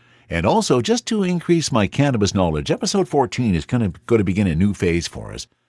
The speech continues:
a new education phase for the podcast. So along with the terpenes that we've covered, and we will continue to cover the terpenes 'cause we know how important they are, but I'm diving into a cannabis education program now, and I'm gonna share little bits of that knowledge with you as that education progresses.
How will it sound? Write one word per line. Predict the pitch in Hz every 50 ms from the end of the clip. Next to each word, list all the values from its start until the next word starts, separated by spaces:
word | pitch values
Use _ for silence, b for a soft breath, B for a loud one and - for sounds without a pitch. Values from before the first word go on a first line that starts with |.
| _ _ _ _ -
a | 104
new | 143 196 214 190
education | 175 170 143 143 135 - - 131 123 - - 101 85
phase | - - 78 67 67 62
for | - -
the | 58 -
podcast. | - 65 57 - - - 58 50 - - - b b b b b b b b b b b b
So | - - 113 98
along | 123 196 269 269
with | 247 156
the | -
terpenes | - - 147 151 117 - 110 98 98 123 156 147 113
that | 120
we've | 107 110 101 90
covered, | - 98 85 85 113 120
and | 104 82 85
we | 98 113
will | 101 95 92
continue | - 98 85 78 - - - 208 165 110 80 67
to | 73 71
cover | - 87 67 64
the | 60 65
terpenes | - - 76 67 60 - 65 73 87 110 110 -
'cause | - 64 60
we | 69 65
know | 73 71 67
how | 71 67
important | 64 60 - 76 73 65 64
they | 64 62 58
are, | 60 64 80 107 - _ _ _ b b b b b b b b b b b b
but | - 110
I'm | 165 233 208
diving | 185 208 196 185 165 160 165
into | 165 151 107 123 123
a | 101 90
cannabis | - - 156 147 131 120 110 95 127
education | 117 90 - - - 123 135 - - 101 85
program | - 85 71 65 - 71 62 62 62
now, | 62 64 67 76 87 95
and | 82 73
I'm | 82
gonna | 101 98 -
share | - - 170 156 147 - b b b b -
little | 113 139 214 262 269 247
bits | 190 - 208 180 -
of | - 143
that | 151 139 135
knowledge | 127 135 135 113 92 80 76 69 78
with | 80 73 - -
you | 62 58 58
as | 60 60 57 - -
that | 69 62 62 - -
education | 82 78 67 - 67 - - 78 69 - - 62 60
progresses. | - 60 - - 67 73 - - - - -